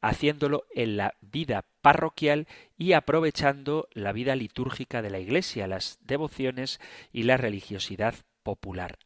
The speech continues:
Además, otro lugar donde podemos dar testimonio es la familia cristiana. Una cultura del testimonio se sostiene dentro de la Iglesia a través del matrimonio y la familia.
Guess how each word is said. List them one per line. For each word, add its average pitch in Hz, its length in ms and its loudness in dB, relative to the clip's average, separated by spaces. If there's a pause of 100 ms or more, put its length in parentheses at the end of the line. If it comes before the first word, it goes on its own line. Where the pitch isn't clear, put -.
Además, 139 600 4 (380)
otro 117 260 -4
lugar 113 680 0
donde 95 340 -10
podemos 101 720 -8
dar 101 260 -2 (120)
testimonio 110 760 -6 (260)
es 120 240 -2
la 117 320 0
familia 120 720 -2
cristiana. - 760 -2 (420)
Una 127 220 4
cultura 131 520 4
del 127 140 2
testimonio 123 600 -4
se 120 120 -2
sostiene 123 480 -4
dentro 127 360 -4
de 127 80 0
la 131 80 2
Iglesia 120 480 -2 (300)
a 139 120 12
través 139 520 0
del 131 200 0
matrimonio 110 680 -6 (100)
y 107 80 -6
la 92 140 -2
familia. 101 680 -8